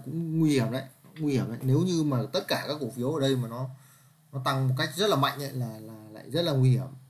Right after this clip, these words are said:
Chúng ta lại phải cảnh giác nhá. Tuy nhiên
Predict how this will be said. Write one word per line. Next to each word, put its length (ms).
Chúng 120
ta 180
lại 180
phải 80
cảnh 200
giác 260
nhá. 260
Tuy 100
nhiên 280